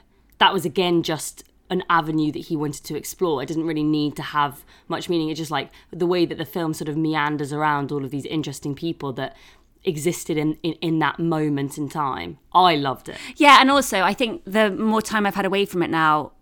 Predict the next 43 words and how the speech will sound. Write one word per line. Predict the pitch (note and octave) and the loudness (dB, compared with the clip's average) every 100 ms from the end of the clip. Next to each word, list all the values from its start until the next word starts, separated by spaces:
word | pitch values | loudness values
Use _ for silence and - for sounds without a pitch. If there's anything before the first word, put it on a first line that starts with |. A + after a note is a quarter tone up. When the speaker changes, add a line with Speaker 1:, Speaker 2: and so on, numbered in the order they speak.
| _ | _
Speaker 2:
and | F3+ F3+ | 2 4
I | E3 - | 2 2
am | E3+ E3+ | 2 2
thinking | F#3 G3+ F3+ E3 | 2 -2 0 0
about | D#3 C3+ - | 2 0 -2
it, | C3 - - | -6 -6 -4
I | F#3 | -2
completely | G#3+ F#3 G#3 D#3+ | -2 0 2 4
understand | F3 E3 - F#3+ F3+ | 2 2 0 2 4
why | E3 | 2
those | E3 E3 | 2 0
scenes | F3 D#3 | 2 0
were | D#3+ | 2
there, | F3 D3+ C#3 | 4 4 4
and | D#3 | 2
I | D#3+ | 0
can | E3+ | 2
really | E3 | 2
appreciate | D#3+ G3 F3+ - D3 | 0 0 -2 -2 -4
it. | C#3 - - - | -6 -8 -16 -6
But | - E3+ - | 2 2 2
that's | - F#3+ - - | 6 8 6 2
not | F#3+ E3+ | 2 4
enough | E3+ F3+ F3+ | 4 4 4
for | - E3 | 0 0
me, | D3+ C#3+ D3 - | 0 -2 -8 -10
'cause | E3 - | -10 0
I | E3+ D#3+ | 0 2
was | E3 D3+ - _ _ | 0 -2 -6 _ _
in | F#3+ F3 | 2 4
the | D#3+ | 4
cinema | D#3 E3 D#3 D3 C#3+ C#3+ - | 4 2 4 2 2 0 -4
annoyed. | E3+ E3 D3+ A2 F#3+ - - | 0 2 2 0 -6 -8 -4
Speaker 1:
Mm. | F#3 F3 D#3+ D#3+ | 0 0 -2 0
Speaker 2:
And | F3 E3 - - | 0 0 -4 -8
so | G3 F3+ - | -2 -2 0
it's | G3 | 0
all | G#3 | 2
very | F#3 F#3 | 2 4
well | F3 E3+ | 2 2
to | F3+ | 2
enjoy | E3+ E3+ | 2 2
something | E3 E3+ D#3 | 0 0 0